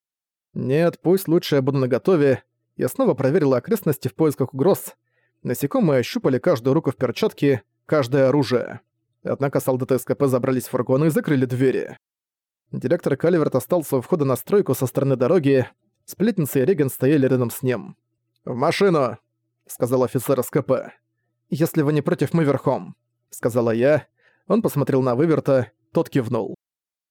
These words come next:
Я села на Атланта, Мрак уселся на Бентли позади Суки. Путь занял пятнадцать минут, и всё это время я была на взводе. Мы остановились у кирпичного здания, и водитель грузовика вышел наружу. Я проверила окрестности насекомыми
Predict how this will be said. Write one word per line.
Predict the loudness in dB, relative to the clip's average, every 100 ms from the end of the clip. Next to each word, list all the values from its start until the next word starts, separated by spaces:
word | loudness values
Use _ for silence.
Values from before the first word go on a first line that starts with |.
| _
Я | -4 0
села | 0 0 0
на | 0
Атланта, | 0 0 0 2 2 0 -6 _
Мрак | -6 -4 -2
уселся | 0 0 0 -2
на |
Бентли | 0 0 0
позади | -2 0 0 0
Суки. | 0 -2 -2 -10 -12 _ _ _ -2
Путь | 0
занял | 2 0 0
пятнадцать | -2 -2 -4 -6
минут, | -2 -2 -2 -6 _ _ _ -6
и | -4
всё | -2
это | -2 0
время | 2 2
я |
была | 2 0
на | 0
взводе. | -2 -2 0 -2 -4 -12 -20 _ _ _
Мы | -6 -2
остановились | -2 -2 -2 2 0 0
у |
кирпичного | -4 -4 -4 -2 -2 -2
здания, | 0 2 2 2 -2 _ _
и | -6 -2
водитель | -2 -2 -4
грузовика | -4 -2 0 0 0
вышел | 0 0 0
наружу. | 0 0 0 -4 -8 -12 _ _ _ _ _ -2
Я | 0
проверила | 0 2 2 4 4
окрестности | 2 0 0 -2 -2
насекомыми | -6 -4 0 2 2 2 0